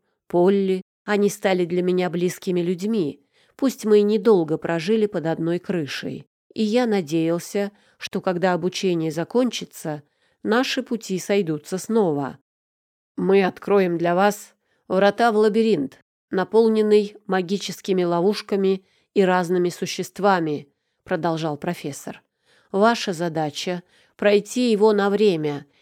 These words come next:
и получить как можно меньше повреждений. Проходить лабиринт вы будете четвёрками. Когда первая четвёрка удалится на достаточное расстояние,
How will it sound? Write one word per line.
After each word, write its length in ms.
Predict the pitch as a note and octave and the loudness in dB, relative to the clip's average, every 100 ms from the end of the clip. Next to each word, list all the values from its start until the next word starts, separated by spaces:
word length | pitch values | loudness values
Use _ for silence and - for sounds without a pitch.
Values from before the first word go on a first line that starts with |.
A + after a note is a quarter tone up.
| _ | _
и 80 | F#3 | -4
получить 600 | G3 F3+ F#3+ - A#3+ - | 0 0 0 -2 -4 -4
как 240 | G3 E3 | -6 -2
можно 360 | F#3 G#3+ G3 G3 | 2 2 2 0
меньше 420 | F3 F3+ E3+ F3+ | 0 -2 -4 -8
повреждений. 920 | E3 F3 E3 F3 E3 G3+ D#3+ C3+ - _ _ _ _ - | -4 -2 -2 -4 0 2 2 -6 -12 _ _ _ _ -10
Проходить 680 | F3+ - F#3 F3+ F3 - D#4 | -8 -4 -2 -2 -6 -12 -6
лабиринт 640 | F3 F3 D#3+ G#3 G#3+ - _ _ _ - | -4 -2 0 2 0 -4 _ _ _ 0
вы 180 | G3+ | 2
будете 580 | G#3+ A#3 G3+ G#3 G#3+ G#3 | 4 0 -2 -2 0 0
четвёрками. 920 | - A3 - G#3 G3 - D#3 D3 C#3+ C#3+ _ _ _ | -2 -6 0 2 2 0 -4 -4 -4 -8 _ _ _
Когда 320 | - G3 F#3 F#3 | -4 0 0 2
первая 460 | A#3+ B3 F#3 D#3+ | 2 2 2 -2
четвёрка 760 | - F3 E3+ F3 E3 - D3 C#3+ _ _ - | -4 -8 -2 -2 -2 -4 -8 -8 _ _ -2
удалится 560 | F#3+ G#3 G#3 G#3 - | 4 4 4 0 -2
на 140 | F3+ E3+ | -2 0
достаточное 760 | G3+ - G3 - D#3+ - E3+ | -2 0 -2 -2 -6 -4 -2
расстояние, 880 | F3 - G#3 G#3 F#3 D3+ D3+ D3+ D3 | -2 -4 0 2 2 -2 -2 -4 -6